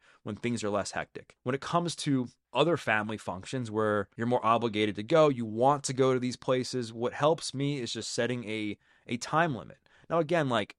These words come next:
I'm not, like, I don't have an alarm in my phone to say, "Okay, it's, like, seven P M, time for me to leave." But just know, but just knowing that you can, that you don't have to stay somewhere for twelve hours. You can go somewhere for a few hours, hang out,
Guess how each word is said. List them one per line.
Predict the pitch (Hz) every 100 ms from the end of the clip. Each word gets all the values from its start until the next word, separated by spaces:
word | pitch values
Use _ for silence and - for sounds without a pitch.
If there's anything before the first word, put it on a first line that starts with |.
| -
I'm | 98 143
not, | 143 123
like, | 131 107 - _
I | 120
don't | 127
have | 131
an |
alarm | 107 104 117 123
in |
my | 104
phone | - 127 127
to | 113
say, | - 101
"Okay, | 110 - 107 101
it's, | - 104
like, | 95 - _
seven | - 117 104 95
P | 107
M, | 113 104
time | 107 104
for | 98
me | 107
to | 131
leave." | 185 151 139 _ _ _ _ _ _ _ _
But | 180 -
just | 214 - - _ _ _ 147
know, | 151 180 196
but | 127 139
just | 160
knowing | 131 147 190 143
that | 123 -
you | 147
can, | - 147 123 - -
that | 139
you | 160
don't | 175
have | 185 180
to |
stay | - 151 175
somewhere | - 120 110 110
for | - 110
twelve | - 156 143
hours. | 120 156 135 - - -
You | 110
can | 135
go | 123 160
somewhere | 165 131 107 107 101
for | 120 113 104 _ _ _
a | 113
few | - 156
hours, | 120 147 147 104
hang | - 147 151
out, | 147 120